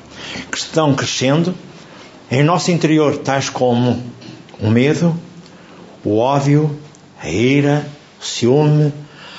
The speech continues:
a autopiedade. E depois da oração da cura das lembranças, chamadas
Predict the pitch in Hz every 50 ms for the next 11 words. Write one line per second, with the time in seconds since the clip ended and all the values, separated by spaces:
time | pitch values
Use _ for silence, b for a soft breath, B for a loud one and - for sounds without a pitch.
0 | B B - 107 107 - - 113 - - 120 113 104 120 131 139 156 156 - -
1 | - - - - - - B B B B B B B B 147 147 143 143 269 262
2 | 220 185 160 151 165 160 160 165 165 165 156 - - - 147 143 139 135 123 -
3 | - - - - - - 98 113 - - - - 127 131 123 143 165 180 170 -
4 | 110 107 98 110 117 117 117 117 120 123 127 123 - - 170 180 - - - -
5 | - - B B B B B B B B B B B B B B B B B -
6 | - - - - - - - - - - 135 135 135 143 147 151 139 123 127 123
7 | 113 - -